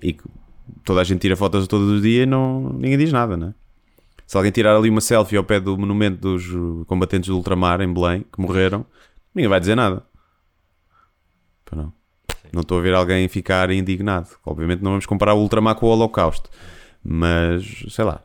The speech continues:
Speaker 1: pa-, para as famílias que perderam pessoas no ultramar, o ultramar é mais grave que o Holocausto,
Speaker 2: Mas
Speaker 1: se
Speaker 2: sabes que
Speaker 1: calhar.
Speaker 2: tu acabaste de utilizar uma expressão, eh, é muito engraçada a questão da linguagem. Tu acabaste de usar uma expressão que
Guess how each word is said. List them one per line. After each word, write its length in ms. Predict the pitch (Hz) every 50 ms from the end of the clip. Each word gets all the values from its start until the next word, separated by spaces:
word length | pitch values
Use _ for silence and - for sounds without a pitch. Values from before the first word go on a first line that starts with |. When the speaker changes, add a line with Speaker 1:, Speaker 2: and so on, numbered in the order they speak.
| _ -
Speaker 1:
pa-, 100 | 87 82
para 160 | - - 85
as 60 | -
famílias 280 | - 80 82 85 87 -
que 60 | -
perderam 400 | - 90 90 90 87 95 92 95
pessoas 240 | - - 101 95 95
no 80 | 101
ultramar, 360 | 98 98 104 104 104 113 117 120
o 20 |
ultramar 320 | 120 113 120 120 123 123
é 40 | 127
mais 160 | 127 135 131 123
grave 220 | 123 123 123 117
que 80 | - 139
o 40 | 135
Holocausto, 540 | 123 - - - - 127 104 - - - -
Speaker 2:
Mas 120 | 135 143 -
Speaker 1:
se 20 |
Speaker 2:
sabes 140 | - 113 95
que 20 | 98
Speaker 1:
calhar. 100 | 98 -
Speaker 2:
tu 20 | -
acabaste 280 | - 127 135 135 -
de 60 | - 139
utilizar 400 | - 135 127 127 113 131 131 135
uma 140 | 139 135
expressão, 840 | 135 - - - 131 113 - - 135 123 123 131 135 139 147 151 156 160 - - _ _ _ _ - - - - - _ _ _ -
eh, 200 | - 110 110 117
é 20 |
muito 180 | 123 131 117 135
engraçada 400 | 135 139 127 - 123 110 95 98
a 40 | 92
questão 180 | - - 104
da 60 | 101
linguagem. 480 | 98 107 107 104 95 92 87 87 90 87 85 _ _ _ _ _ _ _ _ - - - _ _ _ _ - -
Tu 80 | 120
acabaste 280 | 104 - 120 123 113 -
de 40 | 117
usar 180 | 101 120 120 117
uma 100 | 117 120
expressão 600 | 113 - - - - - - 123 117 120 123 131
que 140 | 123 - 131